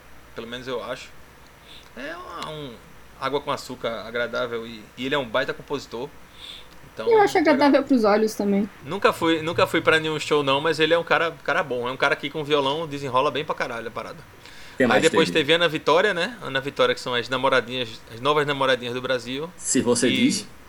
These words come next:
Speaker 2: É, é a, é a
Speaker 1: É.
Speaker 2: menina que fica cantando com o Nando Reis, né?
Speaker 1: É, ela tem uma participação com o Nando Reis aí.
Speaker 2: É, eu acho meio irritante,
Speaker 1: É
Speaker 2: não sei.
Speaker 1: agradável. Cantam bem, cantam bem, mas é, é, é enjoadinho, assim.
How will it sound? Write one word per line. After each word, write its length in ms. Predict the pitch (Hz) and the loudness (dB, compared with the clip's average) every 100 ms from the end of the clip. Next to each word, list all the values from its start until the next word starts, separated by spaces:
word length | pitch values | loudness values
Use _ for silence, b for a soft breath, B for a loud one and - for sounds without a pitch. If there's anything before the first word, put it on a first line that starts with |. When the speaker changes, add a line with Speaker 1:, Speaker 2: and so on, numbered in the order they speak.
| - | -2
Speaker 2:
É, 60 | 262 | 4
é 200 | 254 262 | 8 8
a, 140 | 294 294 | 6 4
é 60 | 277 | 6
a 20 | |
Speaker 1:
É. 40 | 294 | 8
Speaker 2:
menina 440 | 311 294 302 294 | 10 10 10 8
que 100 | 294 | 4
fica 260 | - 285 262 | 2 4 4
cantando 460 | 285 262 262 254 | 4 6 6 4
com 80 | 262 | 4
o 40 | 247 | 4
Nando 200 | 247 269 | 6 6
Reis, 380 | 220 214 202 | 6 6 4
né? 240 | 175 185 220 - - - - | 0 -2 -4 -8 -20 -16 2
Speaker 1:
É, 140 | 135 139 | 6 6
ela 140 | 135 | 4
tem 160 | 147 143 | 2 0
uma 120 | 143 | 2
participação 500 | 139 - 143 131 127 | 0 0 -4 -2 -2
com 80 | 127 | -2
o 20 | |
Nando 200 | 135 143 | -2 -2
Reis 280 | 113 110 110 | -4 -6 -10
aí. 140 | 104 - | -12 -4
Speaker 2:
É, 240 | 226 254 254 | 2 4 6
eu 80 | 254 | 4
acho 160 | 254 | 4
meio 180 | 247 269 | 4 6
irritante, 480 | 277 277 214 220 - | 6 2 0 -2 0
Speaker 1:
É 60 | 202 | 0
Speaker 2:
não 80 | |
sei. 80 | 285 | 0
Speaker 1:
agradável. 400 | 214 156 147 147 143 - - - - - - - | 2 4 2 -2 -10 -18 -20 -20 -20 -20 -14 -6
Cantam 320 | 160 185 156 | -4 -2 0
bem, 240 | 135 135 | 0 0
cantam 360 | 135 156 170 147 | -2 -6 -4 -2
bem, 220 | 120 127 | -2 -4
mas 400 | 135 147 147 - | -8 -14 -14 -10
é, 420 | - 160 156 160 147 | -4 -2 0 0 0
é, 120 | 165 | 0
é 60 | 160 | 0
enjoadinho, 600 | 175 170 123 120 117 123 | -2 -2 -4 -10 -10 -10
assim. 320 | - 110 | -8 -10